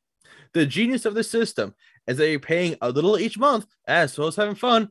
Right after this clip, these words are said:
putting it together yourself. You can check out more info over at build X wing dot com or reach them by phone at eight seven seven, five four four, six seven seven nine. Check them out today.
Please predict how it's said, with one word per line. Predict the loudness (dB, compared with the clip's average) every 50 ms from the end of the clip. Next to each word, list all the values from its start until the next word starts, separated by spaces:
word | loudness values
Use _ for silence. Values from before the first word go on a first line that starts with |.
| _ _ _ _
putting | -4 -2 -2 -2 -4
it | -6 -4
together | 0 0 2 2 2 0 -2 -6 _ -4
yourself. | 0 0 0 0 0 0 0 0 0 -2 -6 -12 -20 _ _ _ _ _ _ _ _ _ _ -4
You | -4
can | -2 0
check | 2 2 4
out | 4 4 4
more | 4 4 6
info | 6 4 2 2 2 2 2 2 2 0 _ _ _ _
over | 2 4 6 8 6
at | 6 6 4
build | 0 -2 -2 0
X | -2 -4 -2 -2
wing | -2 -2 0
dot | 0 -2 -2 -2
com | -4 -4 -2 -2 0 -2 -2 -4 -10 -18 _ _ _
or | 4 6 6 6 4 0 -4 -10 _ _ _ _ _ _
reach | 0 2 2 2
them | 2 2 4
by | 6 6 4
phone | 4 4 4 4 4 4 4
at | 2 2 2 0 -2 _ _ _ _
eight | -12 -12 -12 -8 -6
seven | -4 -4 -2 0
seven, | 2 2 2 2 0 -2 -4 _ _ _ _ _
five | _ _ -4 -2 -2 -2 -4
four | -2 -2 -2 -2
four, | 0 0 2 2 0 0 -4 _ _ _
six | -6 -2 -2 -2 -2 -4 -12 -6
seven | 0 0 2 2 0 -2 -4 -10
seven | -8 -6 -4 -4 -4 -4 -6
nine. | -8 -8 -8 -10 -14 -16 _ _ _
Check | -10 -10 -8 -8
them | -8 -8
out | -8 -6
today. | -4 0 2 2 2 2 0